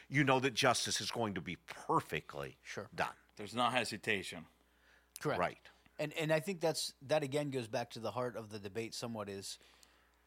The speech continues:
Speaker 2: the distinguishing, you know, characteristic of a theocracy versus, you know, a, a, um, civil government that is in rule, or if you have a monarchy where you have a human king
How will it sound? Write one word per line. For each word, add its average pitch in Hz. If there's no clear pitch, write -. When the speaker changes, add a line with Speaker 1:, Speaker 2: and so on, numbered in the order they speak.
Speaker 2:
the 123
distinguishing, 123
you 113
know, 98
characteristic 110
of 101
a 101
theocracy 110
versus, 98
you 104
know, 95
a, 95
a, 95
um, 92
civil 107
government 113
that 110
is 110
in 110
rule, 104
or 95
if 90
you 98
have 98
a 76
monarchy 110
where 95
you 98
have 95
a 92
human 107
king 104